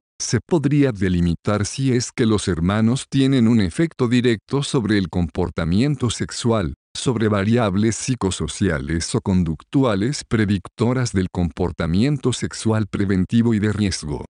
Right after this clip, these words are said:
pero principalmente describir los efectos combinados del grupo de padres y hermanos en relación al comportamiento sexual.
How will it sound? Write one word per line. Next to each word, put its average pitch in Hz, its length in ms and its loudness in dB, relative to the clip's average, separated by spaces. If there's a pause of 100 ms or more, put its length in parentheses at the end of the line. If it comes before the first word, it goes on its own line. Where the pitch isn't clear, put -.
(140)
pero 120 220 2
principalmente 98 1120 0
describir 98 640 -2
los 107 240 -2
efectos 107 580 -2
combinados 98 760 0
del 98 180 0
grupo 110 400 0
de 90 140 0
padres 113 580 -2
y 104 160 0
hermanos 104 600 0
en 113 100 2
relación 101 600 0
al 98 120 -2
comportamiento 90 1040 -2
sexual. 98 640 -2